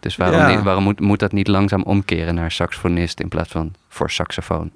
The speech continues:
Speaker 2: Ja, weet ik niet. Ik, want ik, want ik ben het wel helemaal met je eens, maar
Speaker 1: Mhm.
Speaker 2: ik heb, maar ik kijk het wel van helemaal de andere kant. Dus ik denk, ik ben er juist voor dat het voor die saxofoon is.
Speaker 1: Ja.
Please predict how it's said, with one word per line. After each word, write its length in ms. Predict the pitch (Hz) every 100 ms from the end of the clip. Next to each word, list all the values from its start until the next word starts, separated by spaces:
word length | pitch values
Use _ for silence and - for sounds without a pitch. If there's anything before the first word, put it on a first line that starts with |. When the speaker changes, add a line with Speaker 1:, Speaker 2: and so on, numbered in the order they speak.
| 262
Speaker 2:
Ja, 220 | 160 131
weet 140 | 110
ik 60 | 143
niet. 180 | 135 120
Ik, 240 | 123 123
want 180 | 127 127
ik, 140 | 131 - _ _ - 135
want 340 | 127 117 - - _
ik 160 | - 113
ben 140 | 120
het 160 | 131 -
wel 280 | 113 120 143
helemaal 240 | 127 117
met 140 | 104
je 100 | 104
eens, 240 | 104 139 160
maar 140 | 123
Speaker 1:
Mhm. 80 | 95
Speaker 2:
ik 40 | 107
heb, 80 | -
maar 220 | 110 107
ik 80 | 101
kijk 220 | 120 113
het 100 | 113
wel 240 | 113 120
van 240 | 123 127 113
helemaal 240 | 110 107
de 80 | 104
andere 240 | 110 120
kant. 220 | 127 135 139
Dus 80 |
ik 160 | 135 110
denk, 200 | 113 113
ik 120 | 107
ben 100 | 113
er 60 | 104
juist 360 | 101 104 117
voor 180 | - 113
dat 120 | 107
het 140 | 101 -
voor 360 | 113 107 104
die 120 | 110 104
saxofoon 560 | 107 - - 117 113
is. 180 | 101 120 -
Speaker 1:
Ja. 220 | 98